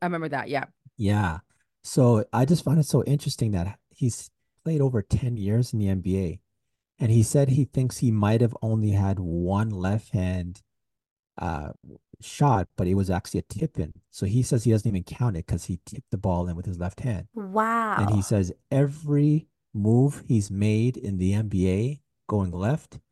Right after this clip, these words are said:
Speaker 2: he's never finished with his left hand. He's always found a way to make it to his right hand.
Speaker 1: That's true, 'cause the one under the rim, he kinda flicked it <laughs> with his, with his
Speaker 2: Yeah,
Speaker 1: right
Speaker 2: so,
Speaker 1: hand. <laughs>
Speaker 2: so they sh-, they, they showed a bunch of clips of him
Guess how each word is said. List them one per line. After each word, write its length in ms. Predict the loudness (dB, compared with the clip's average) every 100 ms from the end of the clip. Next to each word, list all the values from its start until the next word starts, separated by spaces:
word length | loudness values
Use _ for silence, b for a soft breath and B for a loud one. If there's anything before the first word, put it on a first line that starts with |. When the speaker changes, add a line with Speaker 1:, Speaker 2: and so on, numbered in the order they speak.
| _ _ _ _ _
Speaker 2:
he's 260 | _ -6 -4
never 320 | 0 2 2
finished 400 | 0 0 -2 -2
with 80 | -4
his 160 | -4 -2
left 280 | -4 -4
hand. 200 | -6 -4 -4
He's 120 | 0
always 220 | 2 0
found 240 | -2 -2
a 40 | -2
way 200 | 0 -2
to 160 | -2 -6
make 200 | -6 -8
it 80 | -12
to 60 | -10
his 160 | -8
right 180 | -6 -6
hand. 300 | -6 -8 -6 0
Speaker 1:
That's 200 | 0 2
true, 100 | 2
'cause 100 | 4
the 100 | 6
one 220 | 4 2
under 180 | 2 0
the 80 | -2
rim, 320 | 0 0 0
he 80 | -4
kinda 340 | -2 -2 -2
flicked 400 | -6 -6 -4 -2
it 120 | -2
<laughs> 360 | -2 -6 _ -8
with 140 | -4
his, 180 | -4 -2
with 140 | 4
his 80 | 6
Speaker 2:
Yeah, 180 | 8 8
Speaker 1:
right 160 | 6 4
Speaker 2:
so, 100 | 2 0 -2
Speaker 1:
hand. 180 | -6 -6 -4
<laughs> 340 | -6 -4 -2
Speaker 2:
so 140 | 4 4
they 120 | 4
sh-, 140 | -2
they, 180 | 4 4
they 240 | 4 4 4
showed 240 | 6 4
a 40 |
bunch 280 | 4 2 2
of 80 | -2
clips 260 | 0 0 0
of 120 | 0
him 280 | 0 -2